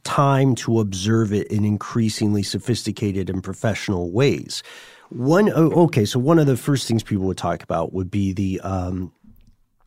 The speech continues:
the idea that it's light, that it's just light. We can dive into that later.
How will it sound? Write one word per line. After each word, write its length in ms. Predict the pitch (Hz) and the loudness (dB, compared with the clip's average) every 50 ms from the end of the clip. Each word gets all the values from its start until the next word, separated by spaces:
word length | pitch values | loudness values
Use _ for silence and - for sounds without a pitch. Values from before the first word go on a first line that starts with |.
| _ - | _ -2
the 240 | 110 127 123 143 135 | 2 4 6 6 6
idea 420 | 120 123 120 98 110 110 104 98 | 6 4 4 4 4 4 2 2
that 220 | 92 101 98 92 95 | 2 0 0 0 -2
it's 200 | 95 82 - - | -2 -4 -6 -6
light, 380 | 92 92 95 85 76 71 - - - | -4 -4 -4 -4 -6 -10 -12 -14 -10
that 160 | 95 98 90 | -6 -6 -4
it's 140 | 85 82 - | -4 -6 -2
just 320 | - 160 170 160 - - | 0 2 2 2 2 0
light. 240 | 98 87 85 82 76 | -2 -2 -2 -4 -2
We 120 | 90 120 120 | -2 -2 0
can 140 | - 127 | 2 2
dive 260 | 120 123 117 113 107 107 | 4 4 2 2 2 2
into 220 | 113 104 - - | 0 0 -2 -2
that 220 | - 92 90 80 | -4 -4 -2 0
later. 340 | 113 147 175 151 101 95 90 | 2 4 4 4 2 0 -2